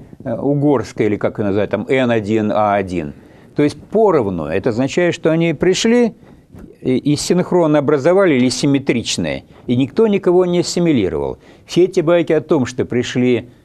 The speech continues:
славяне и, значит, там поубивали, поассимилировали — ерунда.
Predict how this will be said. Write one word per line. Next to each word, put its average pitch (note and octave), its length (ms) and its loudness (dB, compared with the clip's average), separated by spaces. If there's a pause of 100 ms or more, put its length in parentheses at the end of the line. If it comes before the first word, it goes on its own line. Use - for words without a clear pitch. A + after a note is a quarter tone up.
славяне B2 640 0
и, A#2+ 180 0
значит, G2 300 -6
там G2 140 -4
поубивали, A2+ 560 0
поассимилировали — A2 1000 -2 (240)
ерунда. B2 500 0